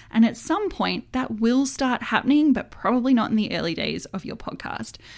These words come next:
Your initial listenership is going to come from your existing audiences. So you need to be promoting your podcast in order to see results.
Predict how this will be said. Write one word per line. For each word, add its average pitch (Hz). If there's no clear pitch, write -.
Your 262
initial 202
listenership 220
is 220
going 202
to 233
come 165
from 185
your 170
existing 170
audiences. -
So -
you 202
need 214
to 262
be 262
promoting 180
your 175
podcast -
in 214
order 190
to 214
see 180
results. -